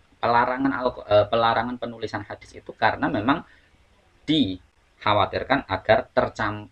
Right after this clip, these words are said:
eh, apa, eh, khawatir tercampurnya ayat Al-Quran dengan yang bukan Al-Quran. Nah, ini,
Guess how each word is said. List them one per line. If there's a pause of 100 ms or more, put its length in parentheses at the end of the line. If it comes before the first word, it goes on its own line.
eh,
apa, (500)
eh,
khawatir
tercampurnya
ayat
Al-Quran
dengan (320)
yang
bukan
Al-Quran. (280)
Nah,
ini,